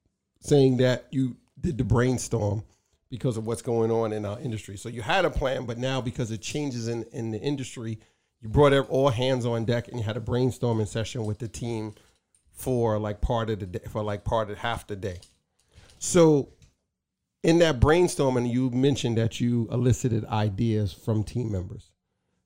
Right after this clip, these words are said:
during that session. So be-, before you even talk about the ideas of blah, blah, blah, we know why you did it.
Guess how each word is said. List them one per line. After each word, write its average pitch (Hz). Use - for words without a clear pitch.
during 113
that 90
session. -
So 160
be-, 139
before 180
you 156
even 135
talk 156
about 131
the 101
ideas 113
of 107
blah, 127
blah, 120
blah, 120
we 113
know 127
why 120
you 107
did 110
it. 101